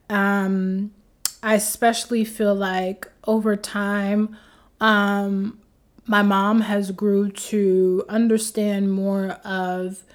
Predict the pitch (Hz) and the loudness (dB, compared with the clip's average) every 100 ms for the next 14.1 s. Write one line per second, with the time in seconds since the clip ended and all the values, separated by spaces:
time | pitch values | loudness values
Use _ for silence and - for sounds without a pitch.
0 | - - _ 208 208 196 180 185 185 185 | -20 -20 _ -2 0 0 -2 -4 -6 -8
1 | - - 104 - - _ _ - 202 165 | -10 -12 -14 -16 -20 _ _ -10 -8 -8
2 | - - - - 202 226 262 254 247 254 | -8 -10 -12 -10 -4 -2 2 2 2 -4
3 | - - 240 - 240 233 240 240 233 220 | -8 -8 -4 0 2 2 2 0 0 0
4 | 202 196 202 - - - 220 214 214 214 | 0 0 -2 -6 -14 -6 -2 2 4 4
5 | 208 208 - - _ _ _ - 226 220 | 0 -4 -16 -20 _ _ _ 2 4 4
6 | 208 202 196 196 214 196 202 262 254 254 | 4 2 0 0 -2 -2 -4 0 0 2
7 | 254 233 226 220 214 202 214 220 226 220 | 2 4 4 2 0 2 2 2 2 0
8 | 220 220 - - 233 220 - _ 233 226 | -4 -10 -16 -14 -12 -14 -16 _ -4 -4
9 | 208 - - - - - - - - _ | -4 -10 -12 -12 -12 -14 -16 -20 -20 _
10 | - 226 240 247 247 240 220 262 311 294 | 0 4 8 10 10 8 4 2 4 2
11 | 294 262 254 240 240 233 233 208 - 208 | 0 0 0 2 2 0 -2 -6 -4 -2
12 | 202 202 202 196 - 202 196 208 202 - | 0 0 -2 -2 -4 -4 -4 -2 -4 0
13 | 202 202 202 - - 196 196 190 190 185 | 0 0 -4 -10 -10 -6 -4 -2 -2 -2
14 | 190 | -4